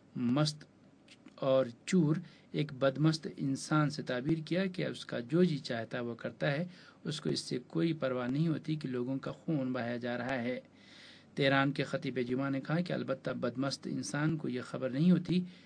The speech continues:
کہ اس کا نقصان خود اسی کو پہنچے گا۔ انہوں نے عراق میں سرگرم القاعدہ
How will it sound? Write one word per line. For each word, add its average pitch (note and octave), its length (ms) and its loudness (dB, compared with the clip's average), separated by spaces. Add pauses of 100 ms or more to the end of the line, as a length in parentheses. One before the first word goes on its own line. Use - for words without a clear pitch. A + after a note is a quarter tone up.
(120)
کہ - 80 -8
اس - 120 -2
کا C3+ 120 -2
نقصان C#3 500 0 (400)
خود F3 280 -2 (140)
اسی F3 300 -2
کو B2+ 260 -6 (200)
پہنچے C#3 400 0
گا۔ B2+ 200 2 (1080)
انہوں F#3+ 220 10
نے A#3 260 6
عراق F3 280 4
میں F#3 80 2
سرگرم D3+ 440 0
القاعدہ C#3+ 480 0